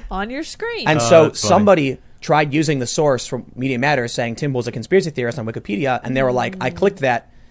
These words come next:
Speaker 2: and they're claiming that a paper he read was a false attribution, but they showed the paper he was reading.
Speaker 3: Yeah, exactly.
Speaker 2: That's how insane they are.
Speaker 3: <laughs>
Speaker 2: And they get green check marks as credible.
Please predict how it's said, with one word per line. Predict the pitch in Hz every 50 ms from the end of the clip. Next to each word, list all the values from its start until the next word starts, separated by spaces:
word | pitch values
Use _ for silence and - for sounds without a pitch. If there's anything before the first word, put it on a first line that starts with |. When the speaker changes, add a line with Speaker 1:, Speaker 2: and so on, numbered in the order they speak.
| - _ -
Speaker 2:
and | 135 139
they're | 139 139
claiming | 139 - - 170 180 196 196 190 185
that | 160 151
a | 143
paper | 143 - 156 175 185 190 196
he | 170 - 175 160
read | 143 127 160 165 143 123 117 113
was | 117 120 117
a | 127
false | 113 - 147 151 156 147
attribution, | 143 123 - 131 135 165 151 - 143 131
but | 120 131 127
they | - 131 127
showed | - - 170 156 - - 180
the | 147
paper | - - 165 165 - 165
he | - 143 151
was | 160 151 135
reading. | 135 190 180 - 120 117 117 131
Speaker 3:
Yeah, | 131 143 165 151 - - - -
exactly. | - 139 113 117 151 160 170 - - 147 120 101 -
Speaker 2:
That's | 117 139 139
how | - 151 147
insane | 151 147 - 196 208 190
they | 143 120
are. | 101 95 - - - 113
Speaker 3:
<laughs> | - -
Speaker 2:
And | - 135 143 147
they | 170
get | 160 175 -
green | 123 143 147 160 160
check | 143 170 156 - 147
marks | 120 117 -
as | 135 110
credible. | - - 131 117 101 95 98